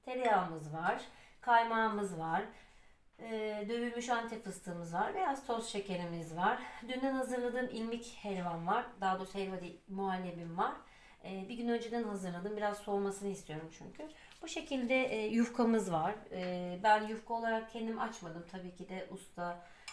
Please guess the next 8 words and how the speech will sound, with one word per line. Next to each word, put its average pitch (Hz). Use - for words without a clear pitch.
Antep 190
ustalarımızın 180
eline 175
su 175
dökemeyiz. 185
Ben, 254
e, 214
hazır 220